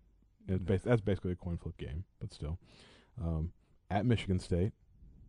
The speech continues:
Speaker 1: where they have not won frequently. Just put that out there. Um, at Wisconsin, same thing, but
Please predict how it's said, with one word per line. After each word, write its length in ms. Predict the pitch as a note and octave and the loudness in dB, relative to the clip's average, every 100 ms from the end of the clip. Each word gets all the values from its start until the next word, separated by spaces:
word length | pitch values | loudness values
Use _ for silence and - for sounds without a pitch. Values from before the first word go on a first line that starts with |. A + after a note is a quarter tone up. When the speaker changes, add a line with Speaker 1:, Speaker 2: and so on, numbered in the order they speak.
| - _ _ _ _ | -20 _ _ _ _
Speaker 1:
where 160 | G2 G2 | 4 8
they 160 | G2 | 8
have 240 | G2+ F#2+ G2 | 8 6 6
not 240 | G2 - | 4 2
won 480 | G#2+ F#2 F#2+ A2 A#2 | 2 4 4 2 -2
frequently. 640 | - E2+ - C2 B1 F#2+ - - _ _ _ _ _ _ _ - | -4 -4 -4 -6 -4 -6 -6 -16 _ _ _ _ _ _ _ -20
Just 120 | - | -14
put 120 | - | -8
that 120 | F2+ | -8
out 120 | D#2 - | -8 -8
there. 160 | F#2+ - - - - - | -10 -12 -20 -20 -20 -6
Um, 480 | E2 F2 E2 D#2+ F#2 _ _ - _ _ | -2 0 0 -2 -4 _ _ -20 _ _
at 160 | F#2+ | -2
Wisconsin, 560 | A2 - G2 F#2 A2 A#2 - - - - _ _ - | 0 4 4 4 0 -2 -8 -20 -20 -20 _ _ 0
same 200 | G2 G#2+ | 2 4
thing, 240 | F2+ A2 | 4 4
but 160 | F#2+ | 6